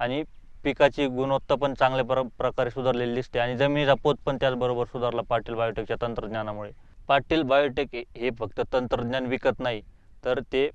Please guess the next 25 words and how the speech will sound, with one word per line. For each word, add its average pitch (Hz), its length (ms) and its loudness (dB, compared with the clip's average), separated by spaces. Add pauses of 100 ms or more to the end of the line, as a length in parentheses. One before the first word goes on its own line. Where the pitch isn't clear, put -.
(220)
वेळोवेळी, 131 640 2
अं, 113 600 -6
त्यांचे 123 280 0
जे 117 100 0
प्रतिनिधी 123 480 -4
आहेत, 120 220 0
म्हसे 113 320 -6
साहेब, 113 280 0 (580)
ते 131 100 2
वेळोवेळी 135 420 4
येऊन 135 240 0
आपल्या 127 340 0
प्लॉटला 127 500 0
व्हिजिट 120 340 0
करतात. 123 340 2 (300)
आणि 127 360 -2
पाटील 135 300 2
बायोटेक 131 340 2
हे, 117 120 0
अं, 110 520 -6 (200)
पीक 131 200 0
लावल्याच्या 131 680 4 (100)
पहिल्या 131 240 4
दिवसापासून 127 560 -2
तर 123 60 2